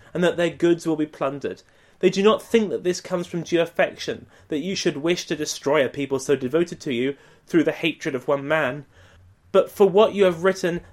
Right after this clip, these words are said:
that what your brother the King of France and your other friends of their country intend to do on your behalf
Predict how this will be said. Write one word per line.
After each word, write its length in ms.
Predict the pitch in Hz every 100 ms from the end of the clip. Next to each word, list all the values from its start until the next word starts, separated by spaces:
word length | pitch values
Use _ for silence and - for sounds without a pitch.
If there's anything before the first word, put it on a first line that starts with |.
| -
that 300 | 156 185 -
what 260 | 160 202
your 140 | 196 185
brother 340 | - 185 190
the 140 | 180 180
King 220 | - 196
of 100 | 185
France 380 | - 190 185 185
and 120 | 180
your 180 | 180 -
other 200 | 185 202
friends 320 | - 185 170
of 100 | 156
their 160 | 160
country 440 | 156 - 185 170 175
intend 400 | 170 165 180 190
to 80 | 170
do 180 | 170
on 120 | 170 170
your 120 | 156
behalf 520 | 156 160 175 160 -